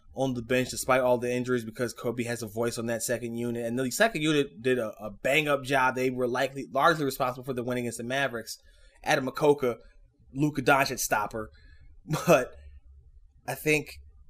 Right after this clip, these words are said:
you still kinda need to get him some of the, at, at some point you would think that they want him to start. So why not get him? He hasn't started a game.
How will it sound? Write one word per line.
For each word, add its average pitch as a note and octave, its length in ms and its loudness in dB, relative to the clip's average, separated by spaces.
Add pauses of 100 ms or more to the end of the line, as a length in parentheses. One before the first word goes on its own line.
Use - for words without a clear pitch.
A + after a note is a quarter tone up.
(140)
you C#3+ 220 -4
still D#3 460 4
kinda D3 320 0
need C#3 200 0
to C3 80 -6
get B2+ 220 -2
him B2+ 300 -4
some C3 200 -4
of B2+ 80 -2
the, A2 220 -6
at, B2+ 160 -4 (200)
at B2 160 -6
some A3 220 2
point E3 360 2
you D3+ 100 2
would C#3+ 160 0
think D3+ 160 2
that C3+ 100 -8
they C#3+ 120 6
want C#3+ 200 4
him C#3 80 4
to A2 80 0
start. C3 400 4 (680)
So C3 200 6
why D3 180 8
not D#3 180 6
get D3 120 4
him? C#3+ 80 2
He D#3 140 4
hasn't F#3+ 220 4
started F#3+ 320 4
a B2 120 2
game. D3+ 480 2